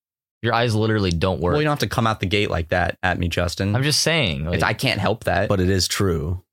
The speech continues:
Speaker 2: Yes.
Speaker 3: So now that, that is
Speaker 2: Other
Speaker 3: brought
Speaker 2: people
Speaker 3: up
Speaker 2: are
Speaker 3: into
Speaker 2: watching,
Speaker 3: the
Speaker 2: though.
Speaker 1: I actually don't. What, what are cataracts? I know that's an eye thing. I don't
Speaker 2: It's, uh,
Speaker 1: actually know what they are.
Speaker 2: your vision starts to get, like, cloudy and dark.
Speaker 1: Oh, well, yeah, that's
Speaker 2: Um,
Speaker 1: what that, yeah, that's what Matt has, guys.
Speaker 2: You
Speaker 1: Ooh.
Speaker 2: get surgery for it.
Speaker 1: Whatever.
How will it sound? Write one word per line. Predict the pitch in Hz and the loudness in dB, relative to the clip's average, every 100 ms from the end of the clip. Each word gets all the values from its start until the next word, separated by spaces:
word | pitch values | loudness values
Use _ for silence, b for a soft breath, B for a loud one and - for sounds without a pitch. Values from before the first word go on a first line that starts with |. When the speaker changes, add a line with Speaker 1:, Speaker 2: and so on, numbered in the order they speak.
| _ - | _ -6
Speaker 2:
Yes. | - | 0
Speaker 3:
So | 92 | 2
now | 95 101 | 2 2
that, | 95 78 | 0 0
that | 95 | 0
is | 95 92 | 0 0
Speaker 2:
Other | 202 226 | 0 0
Speaker 3:
brought | 214 | 0
Speaker 2:
people | 180 | 0
Speaker 3:
up | |
Speaker 2:
are | 147 | 0
Speaker 3:
into | |
Speaker 2:
watching, | 123 110 110 | 0 -2 -2
Speaker 3:
the | 92 | -2
Speaker 2:
though. | 73 - _ _ _ _ | -4 -8 _ _ _ _
Speaker 1:
I | 110 | -2
actually | 147 147 | 0 -2
don't. | 113 | 0
What, | 127 - | -2 0
what | 135 | 0
are | 127 107 | 0 -2
cataracts? | - 80 76 73 76 | -2 -2 0 0 0
I | 92 | 0
know | 107 | 0
that's | 95 | -2
an | - | -4
eye | 73 85 | -2 -2
thing. | - 73 | -2 -4
I | 73 | -2
don't | 82 | -2
Speaker 2:
It's, | - | 0
uh, | 101 98 95 | 0 2 0
Speaker 1:
actually | 90 | 0
know | 80 | -2
what | 76 | -2
they | 76 | -2
are. | 73 82 | -2 -2
Speaker 2:
your | 107 | -2
vision | 98 92 101 | -2 -2 -2
starts | - 95 | -2 -2
to | - | -2
get, | - | -4
like, | 92 | -4
cloudy | - 92 90 92 | -4 -2 0 0
and | 90 | 0
dark. | 90 92 - _ | 0 -2 -4 _
Speaker 1:
Oh, | 87 85 80 - - | -2 -2 -2 -8 -4
well, | 104 | -2
yeah, | 101 104 | 0 0
that's | 98 | 0
Speaker 2:
Um, | 110 | 0
Speaker 1:
what | 107 | 0
that, | 117 110 | -2 -2
yeah, | 117 139 135 | -2 0 0
that's | 123 135 | 0 -2
what | 131 | -2
Matt | 123 127 | 0 0
has, | 117 104 | 0 0
guys. | 107 104 113 | 0 0 2
Speaker 2:
You | 123 | 0
Speaker 1:
Ooh. | |
Speaker 2:
get | 165 117 | 0 0
surgery | 117 131 120 | -2 0 -2
for | 95 98 98 | 0 -2 -2
it. | - | -4
Speaker 1:
Whatever. | - 110 104 | -2 0 2